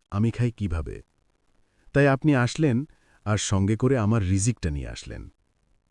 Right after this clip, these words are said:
চলুন।" মসজিদের কাছেই একটা পুরাতন দোতলা বাড়ির নিচতলার এক রুমে ইমাম থাকেন।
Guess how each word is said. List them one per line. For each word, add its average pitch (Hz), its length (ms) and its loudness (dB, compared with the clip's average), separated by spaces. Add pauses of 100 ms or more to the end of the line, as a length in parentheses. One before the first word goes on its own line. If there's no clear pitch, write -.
(720)
চলুন।" 73 380 0 (1500)
মসজিদের 131 560 4
কাছেই 131 420 0
একটা 120 220 0
পুরাতন 110 520 2
দোতলা 98 340 0
বাড়ির 92 320 -2
নিচতলার 98 580 0 (100)
এক 95 200 -4
রুমে 92 380 0
ইমাম 78 360 -4
থাকেন। - 360 -14